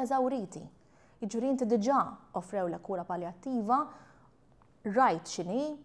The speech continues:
għaw aktar bżonn edukazzjoni dwar xi tfisser kura paljattiva, għaliex naħseb m'hawnx għarfien biżżejjed dwar x'options hemm, għaw ħafna options,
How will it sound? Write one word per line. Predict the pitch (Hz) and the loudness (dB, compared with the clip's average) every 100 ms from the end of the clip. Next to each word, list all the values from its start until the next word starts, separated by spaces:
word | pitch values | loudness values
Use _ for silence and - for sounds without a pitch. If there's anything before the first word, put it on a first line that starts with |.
| - _ _ | -20 _ _
għaw | 196 180 | 4 4
aktar | 185 180 170 | 4 -2 -2
bżonn | 214 185 | -2 -4
edukazzjoni | 165 151 - 208 190 196 | -6 -10 -10 -6 -4 -4
dwar | 175 170 | -4 -6
xi | 202 | -8
tfisser | - 208 - 277 269 | -8 -8 -4 -6 -4
kura | 170 151 | -6 -6
paljattiva, | 160 - - 226 214 208 240 269 - - | -10 -10 -8 -6 -4 -2 -2 -4 -14 -10
għaliex | 190 180 | -8 -6
naħseb | 190 180 165 | -8 -8 -4
m'hawnx | 175 208 220 | -2 -2 0
għarfien | 196 180 175 | -4 -4 -6
biżżejjed | 175 175 160 131 170 | -6 -4 -2 -4 -4
dwar | 180 139 160 | -6 -6 -6
x'options | 208 202 233 240 233 - | -8 -6 -2 0 0 0
hemm, | 180 220 254 - - - | -2 -2 -4 -10 -10 2
għaw | 185 180 | 2 2
ħafna | 226 - 220 190 | -4 -6 -4 -4
options, | 196 - 240 254 254 | -6 -6 0 0 -2